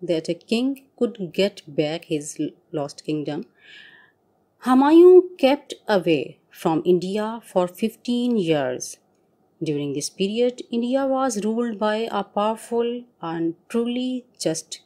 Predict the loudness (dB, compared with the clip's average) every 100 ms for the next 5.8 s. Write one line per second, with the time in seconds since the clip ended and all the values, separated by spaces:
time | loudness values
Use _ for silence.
0 | _ -2 -2 -4 -10 -14 -8 -6 -6 -12
1 | -10 -6 -4 -4 -8 -18 _ -20 -20 -20
2 | -12 -10 -8 -4 -4 -4 -4 -4 -4 -4
3 | -6 -8 -12 _ _ _ _ -20 -8 -6
4 | 0 0 2 2 2 0 -4 -6 -2 0
5 | 0 -2 -2 -2 -2 0 -2 -6